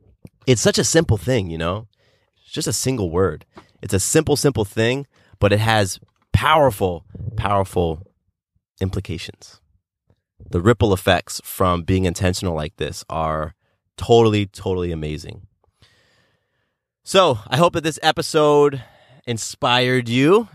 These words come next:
and helps you to set your word for the year. I'm very excited to be, uh, to, to, to read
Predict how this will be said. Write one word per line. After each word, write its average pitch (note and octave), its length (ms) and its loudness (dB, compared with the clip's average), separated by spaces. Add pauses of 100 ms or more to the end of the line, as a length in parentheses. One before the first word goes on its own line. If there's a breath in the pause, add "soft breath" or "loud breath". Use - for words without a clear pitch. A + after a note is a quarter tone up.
(120)
and G#2 400 -2
helps B2 420 -2
you A#2+ 260 -10
to G#2 220 -16
set - 340 -8
your G2+ 280 -2
word A2+ 600 2
for A2 360 -2
the G2 140 0
year. A#2 540 0 (520)
I'm A2 200 0
very C3+ 440 4
excited A#2 440 2
to G#2+ 100 -6
be, F#2 480 -2
uh, F2 340 -2
to, - 120 -14
to, F#2 220 -4
to F#2 140 -2
read G2 560 2